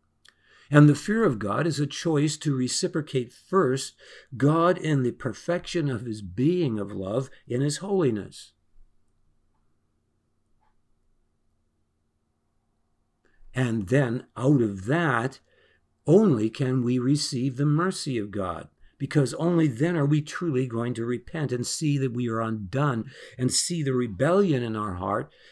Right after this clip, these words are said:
and the unthankfulness, and s-, cry out to God to deliver us from ourselves and to have mercy on us and to forgive us.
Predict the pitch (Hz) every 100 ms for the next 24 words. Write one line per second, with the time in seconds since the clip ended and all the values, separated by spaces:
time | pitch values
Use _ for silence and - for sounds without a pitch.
0 | - 123 117 110 110 - 175 196 151 127
1 | 131 135 127 - - - - - 160 147
2 | 151 202 185 113 95 87 127 - _ _
3 | _ - 127 127 131 190 175 127 - 151
4 | 139 147 - 165 175 147 120 120 131 120
5 | 127 185 185 143 110 107 135 139 135 160
6 | 160 180 180 120 87 - -